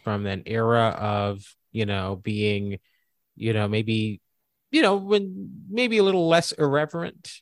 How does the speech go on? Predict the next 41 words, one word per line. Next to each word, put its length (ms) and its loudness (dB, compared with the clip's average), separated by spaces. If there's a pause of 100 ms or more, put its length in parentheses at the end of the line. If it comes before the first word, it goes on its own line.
(100)
which 280 -2
is 120 0
not 140 0
necessarily, 920 0 (100)
you 140 -6
know, 120 -6
I 100 -4
mean, 120 -2
I 100 2
have 120 0
no 160 0
problem 280 0
with 120 -6
irreverence, 680 -4
but 200 -6 (400)
I 100 -4
think 180 -2
that 140 2
helps 420 -2
with 200 -6
the 160 -6
smooth 800 -2
kind 400 -4
of, 260 -6
uh, 140 -6
handling 400 -4
of 80 -10
those 180 -6
types 300 -8
of 120 -14
things 460 -12
when 160 -10
you're 300 -8 (420)
a 100 -4
little 220 0
bit 220 2
more 580 2
schooled 840 0
in 200 -4
that, 300 -2 (140)
uh, 280 -4